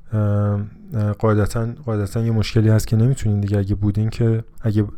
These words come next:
اگه، اگه میسر بود، اه، قطعاً میموندین. شما آدم عاقلی به نظر میرسین.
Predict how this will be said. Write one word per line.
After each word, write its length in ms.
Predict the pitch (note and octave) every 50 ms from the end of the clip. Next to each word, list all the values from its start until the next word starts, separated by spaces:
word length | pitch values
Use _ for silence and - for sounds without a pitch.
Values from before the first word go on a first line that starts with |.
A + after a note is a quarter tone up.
| - - - - - - - - -
اگه، 300 | A2+ G#2+ G2 G#2 G#2+ G2+ - - - - - - - - - - - -
اگه 220 | A2+ G2+ G#2 G#2+
میسر 600 | G#2+ G#2 G#2 G#2 G#2 G2+ - - - G#2+ G#2 G#2 G2+
بود، 280 | G2 G#2 A2 A2+ - -
اه، 380 | - A#2 G#2+ G#2 G#2 G#2 G#2 G#2
قطعاً 340 | - G#2+ G2+ - - G#2+
میموندین. 540 | G#2 G#2+ A2+ A#2+ B2 A#2 G#2 G2+ G#2 G2+ G2+
شما 280 | G#2 - - G#2 G2+ G#2
آدم 380 | G2+ G2+ G2+ G#2 G#2+ G#2+ G#2+ - - - - - - - - - -
عاقلی 340 | - G#2+ G2 - A2 A#2 A#2
به 120 | G2+ G2+ G2
نظر 320 | G2 G2 F#2+ G2 G2 G2
میرسین. 520 | G2 G2+ G2+ G2+ F#2+ - - A2 G2+ G2+